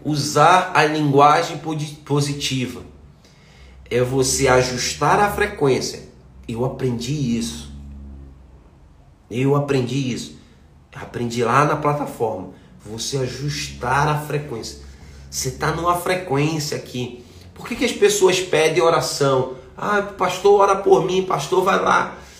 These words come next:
E você vai pedindo oração pra outro, pra outras pessoas. Deus quer ouvir a tua oração, cara. Deus quer ouvir a tua ora-, Deus quer ouvir as tuas petições.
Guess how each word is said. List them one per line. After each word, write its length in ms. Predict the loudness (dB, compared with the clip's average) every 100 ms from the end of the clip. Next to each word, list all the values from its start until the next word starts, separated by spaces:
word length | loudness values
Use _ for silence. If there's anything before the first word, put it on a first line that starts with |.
| -20 -20 -6
E 100 | -4
você 260 | -2 -2 2
vai 220 | 2 2
pedindo 340 | -2 -2 2
oração 460 | 4 4 4 0 0
pra 140 | 4
outro, 480 | 6 8 6 4 0
pra 160 | 4 6
outras 260 | 6 4
pessoas. 420 | -2 -4 -2 -4 -4 -14 -20 -20 -16
Deus 280 | -4 -4 0
quer 100 | 6
ouvir 320 | 6 8 4
a 60 | 4
tua 160 | 2
oração, 640 | 2 0 -2 -4 -2 0 -2
cara. 260 | -4 -10 -14 -20 _ _ _ _ _ _ -10
Deus 240 | -2 -2
quer 100 | 6
ouvir 300 | 6 8 6
a 120 | 4 4
tua 380 | -2 2 6
ora-, 360 | 6 6 2 -6 -16 -20 -14
Deus 420 | 6 10 10 8
quer 220 | 2 6
ouvir 340 | 6 6 4
as 140 | 4 0
tuas 440 | -6 -8 -2 -2
petições. 800 | 2 2 2 -4 -2 0 2 0